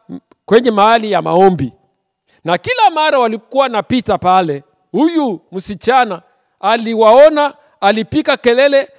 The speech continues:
alianza kusema, "Hawa watu ni watumishi wa Mungu wa vya kweli. Wanatufu-, wanamifu-, wanafundisha njia,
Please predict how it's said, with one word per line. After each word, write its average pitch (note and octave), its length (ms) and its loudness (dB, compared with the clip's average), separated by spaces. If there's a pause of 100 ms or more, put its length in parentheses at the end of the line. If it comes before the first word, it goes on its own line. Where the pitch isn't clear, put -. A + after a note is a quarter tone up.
(100)
alianza B3 560 0
kusema, C4 400 -4
"Hawa D4+ 320 0
watu D4+ 380 0
ni C4+ 80 -8
watumishi B3+ 460 -6
wa B3+ 140 -2
Mungu D4 260 -4
wa C#4 80 0
vya C#4 180 -4
kweli. D4 480 -2 (1040)
Wanatufu-, B3 680 -4
wanamifu-, B3+ 640 -4
wanafundisha B3+ 720 -6
njia, A3+ 560 -8